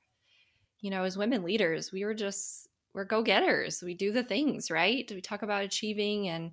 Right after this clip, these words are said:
um, you know, being high performers. Like, this is just what we do. Um, so this was different to really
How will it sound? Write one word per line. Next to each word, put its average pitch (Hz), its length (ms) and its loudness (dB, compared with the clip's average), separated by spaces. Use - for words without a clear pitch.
um, 170 480 -8
you 185 120 -4
know, 175 120 -4
being 196 200 0
high 202 180 2
performers. 202 720 -2
Like, 190 280 -4
this - 180 -10
is 214 120 -6
just - 420 -8
what 208 100 -4
we 220 120 0
do. 294 320 0
Um, 170 420 -8
so 202 220 -2
this 262 180 0
was 269 160 -4
different - 560 -2
to 185 140 -6
really 185 540 -4